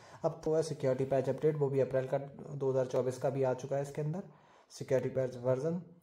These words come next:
तो fourth thing जो इसमें fix की गई है, resolve system stability issues with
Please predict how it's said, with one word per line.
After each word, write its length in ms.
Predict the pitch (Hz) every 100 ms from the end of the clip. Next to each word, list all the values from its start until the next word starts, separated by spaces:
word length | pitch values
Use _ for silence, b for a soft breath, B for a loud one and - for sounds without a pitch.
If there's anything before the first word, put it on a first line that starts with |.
| _ _ _
तो 120 | - 120
fourth 320 | 170 180 180
thing 140 | 175
जो 120 | 170 165
इसमें 560 | 160 170 160 160 165 - - - -
fix 200 | 175 170
की 160 | - 160
गई 160 | 156
है, 160 | 156 208 b b b b
resolve 400 | 143 151 180 175 -
system 360 | 147 - 156 147
stability 440 | - 151 151 151 175
issues 340 | 151 - 175 170 151
with 180 | 147